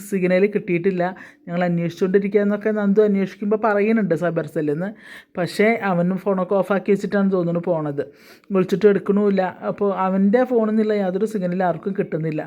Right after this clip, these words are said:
പിന്നെ കാണിക്കുന്ന അവൻ ഇങ്ങനെ പാളത്തിൻ്റെ മുകളിൽ കൂടെ നടന്ന് പോകുമ്പോൾ ട്രെയിൻ വരുന്നതാണ്,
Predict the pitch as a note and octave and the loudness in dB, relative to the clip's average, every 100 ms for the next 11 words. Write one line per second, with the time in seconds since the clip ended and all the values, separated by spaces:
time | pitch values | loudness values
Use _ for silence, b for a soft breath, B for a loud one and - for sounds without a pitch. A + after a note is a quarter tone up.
0 | D#3+ F3+ F#3+ A3 G#3 G#3 G#3 F#3 F#3 F#3 | -8 -6 -2 0 0 0 0 0 -2 -2
1 | F#3 F#3+ G3 F3+ E3+ F3+ F3+ F3 E3 F3 | -2 -2 -2 -4 -4 -4 -2 -2 -2 -2
2 | F3 F3 E3 E3+ F3+ F3+ D#3+ F3+ F#3 B | -4 -4 -4 -4 -2 -2 0 -2 -2 B
3 | B - - F#3+ F#3 G3 G3 F3+ E3+ E3+ | B -16 -2 2 4 4 4 2 0 0
4 | F3 E3 D#3 | 0 -2 -6